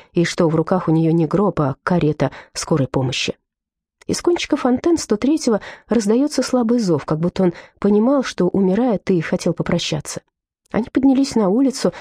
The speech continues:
стараясь поменьше трясти коробок и раненого. На улице Летиция со злостью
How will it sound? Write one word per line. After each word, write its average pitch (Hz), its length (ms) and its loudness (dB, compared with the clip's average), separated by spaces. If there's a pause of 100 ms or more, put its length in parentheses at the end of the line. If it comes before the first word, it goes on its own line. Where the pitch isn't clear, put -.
(180)
стараясь 202 340 0
поменьше 190 420 0
трясти 190 420 -2
коробок 185 460 0
и 165 40 2
раненого. 180 440 2 (360)
На 220 140 4
улице 240 440 2
Летиция 180 460 -2
со 180 160 0
злостью 190 440 0